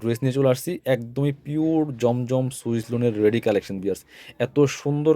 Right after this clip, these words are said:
কালেকশন, just দেখলে নিতে ইচ্ছা হবে। প্রত্যেকটা কালেকশন একটা থেকে আরেকটা বেশি সুন্দর, যার যেটা পছন্দ হবে নিয়ে নেবেন। এত সুন্দর সুন্দর ড্রেসগুলা ঈদের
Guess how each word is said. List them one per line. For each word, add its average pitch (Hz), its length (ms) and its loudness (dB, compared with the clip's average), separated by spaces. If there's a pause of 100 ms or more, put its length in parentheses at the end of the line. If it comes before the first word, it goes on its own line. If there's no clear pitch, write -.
কালেকশন, 117 360 2 (200)
just 117 220 0 (180)
দেখলে 117 260 0
নিতে 120 200 0
ইচ্ছা - 180 -4
হবে। 87 120 -8 (460)
প্রত্যেকটা 147 500 0
কালেকশন 139 360 2 (180)
একটা - 240 -6
থেকে 139 280 -2
আরেকটা 117 260 -2
বেশি 113 180 -2
সুন্দর, 95 220 -8 (560)
যার 127 300 8
যেটা 139 240 0
পছন্দ 139 300 -4
হবে 139 160 0
নিয়ে 135 140 2
নেবেন। 139 180 -2 (180)
এত - 100 -10 (220)
সুন্দর 143 340 -4
সুন্দর 139 160 -2 (100)
ড্রেসগুলা 123 480 2 (460)
ঈদের 139 340 4